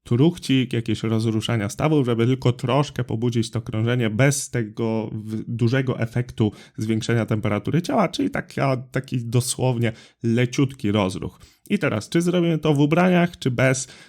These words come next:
nie ma żadnego znaczenia. Tak jak powiedziałem, rozgrzewka może nas przygotować do wysiłku, bo tak jak mówiłem już w poprzednich odcinkach, będziemy sobie przyrównywać trening z morsowaniem i tutaj naprawdę dużo analogii można,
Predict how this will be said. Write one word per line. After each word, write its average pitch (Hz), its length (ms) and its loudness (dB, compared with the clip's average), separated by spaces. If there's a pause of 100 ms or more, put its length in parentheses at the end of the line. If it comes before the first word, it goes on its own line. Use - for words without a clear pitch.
(140)
nie 127 120 0
ma 120 180 0
żadnego 160 440 2
znaczenia. 147 400 0
Tak 135 160 -4
jak 127 120 0
powiedziałem, 117 320 0
rozgrzewka 120 500 -2
może 113 220 0
nas 110 240 -4
przygotować 131 720 0
do 110 120 -2
wysiłku, 160 480 2 (300)
bo 120 100 0
tak 113 180 -2
jak 110 260 -6
mówiłem 110 560 0
już 104 280 -4
w - 200 -10
poprzednich 160 440 -2
odcinkach, 135 440 -2
będziemy 113 300 -2
sobie 113 200 -4
przyrównywać 113 680 0 (340)
trening 123 460 4
z 113 240 2
morsowaniem 135 640 0
i 135 100 -2
tutaj 117 240 -2
naprawdę 110 440 -2
dużo 107 320 0
analogii 107 460 -2
można, 101 360 -2